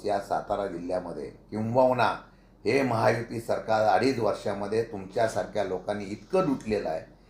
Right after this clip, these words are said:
इतकं लुटलेलं आहे की त्या असलेल्या लुट्याच्या पैशातूनच तुम्ही माणसं खरेदी करताय आणि माणसांना दबाव टाकताय.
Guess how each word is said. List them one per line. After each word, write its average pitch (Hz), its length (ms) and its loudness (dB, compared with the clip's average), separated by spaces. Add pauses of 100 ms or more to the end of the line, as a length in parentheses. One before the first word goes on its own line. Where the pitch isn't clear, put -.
(240)
इतकं 151 260 8
लुटलेलं 131 440 2
आहे 95 160 -4 (520)
की 135 280 -4
त्या 156 400 10 (100)
असलेल्या 127 520 2
लुट्याच्या 143 840 4
पैशातूनच 143 840 2
तुम्ही 151 220 0
माणसं 127 420 0
खरेदी 110 260 -2
करताय 120 520 0 (240)
आणि 110 120 -2
माणसांना 113 540 2
दबाव 104 420 4
टाकताय. 95 440 -4